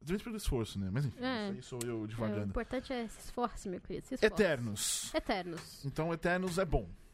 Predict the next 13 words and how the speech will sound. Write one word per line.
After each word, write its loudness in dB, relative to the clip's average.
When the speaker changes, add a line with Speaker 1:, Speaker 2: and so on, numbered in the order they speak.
Speaker 2:
Eternos -2
parece 2
muito 6
interessante. 0
Speaker 1:
Que -2
mais 2
que -2
Speaker 2:
Principalmente 2
por 2
Speaker 1:
temos? 0
Speaker 2:
conta 0
do 0
elenco. -8